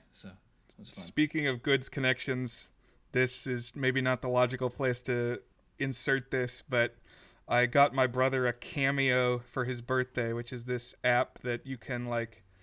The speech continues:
Speaker 2: pay X amount of money and a celebrity will record a little blurb for the person you're sending it to. Of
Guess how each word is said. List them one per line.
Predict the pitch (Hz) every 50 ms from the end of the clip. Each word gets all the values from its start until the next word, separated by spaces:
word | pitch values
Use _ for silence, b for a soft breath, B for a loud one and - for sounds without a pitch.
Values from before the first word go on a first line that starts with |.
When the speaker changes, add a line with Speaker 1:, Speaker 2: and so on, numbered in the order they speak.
| b b b b b b
Speaker 2:
pay | - - 139 131 131
X | 131 - - -
amount | 147 135 131 131 127
of | 127
money | 127 127 127 127 127 127 123 120 - b b b b b b b b -
and | 123 123 120 120 120 117 117 120 123 - - -
a | 120 120 117
celebrity | - - - 127 127 127 135 123 127 127 123 123
will | 120 123 123 120 120
record | 117 120 - - - - 131 123 123 123
a | 123
little | 127 127 127 120
blurb | 113 117 117 123 123 123 123 123 123 120
for | 113 - - 135 127 123 123
the | 120 123
person | - - 135 131 123 - - 127
you're | 123 120
sending | 117 - - 127 127 123 120
it | 120 110 -
to. | - 117 113 117 120 117 _ _ _ _ _ _ _ _ _ _ _ _ _ _ _ _ _ _
Of | - 139 139 139 139 139 131 127 131 135 131 123